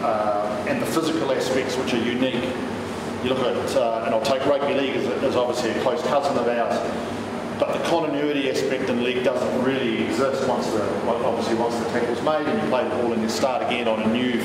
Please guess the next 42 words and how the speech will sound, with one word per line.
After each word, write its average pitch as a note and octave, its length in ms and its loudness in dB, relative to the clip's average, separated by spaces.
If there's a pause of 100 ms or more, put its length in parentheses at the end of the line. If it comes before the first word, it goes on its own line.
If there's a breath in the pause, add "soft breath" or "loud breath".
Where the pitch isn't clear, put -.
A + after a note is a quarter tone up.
(180)
phase, C3 360 2
if B2+ 120 0
you A2 80 0
like. A2 200 2
You're B2 160 0
almost A#2+ 360 2
guaranteed A#2+ 680 0 (640)
you're A#2+ 80 0
gonna A#2 160 0
get A2+ 160 0
to - 140 -2
play B2+ 180 2
the A#2 60 0
ball A#2 160 2 (140)
unless G#2+ 200 2
you G#2+ 80 0
make G#2+ 140 0
a G2+ 480 -2
silly A#2 260 0
error. A#2 160 0
Our - 680 -2
game, C#3 300 0
obviously, C#3 380 2
the - 60 -2
breakdown C3 480 2
and A2 180 0
the, A2 160 0
and G#2+ 140 0
the, - 920 -2
the A2+ 60 0
technical C#3+ 540 -2
and A2 120 0
tactical B2+ 580 0 (360)
requirements C3+ 760 0 (120)
in D3+ 100 2
the A#2+ 80 2
breakdown C3+ 540 0
itself C3+ 340 0
are - 140 0
very, C#3 260 2
very - 320 0
complex. - 560 0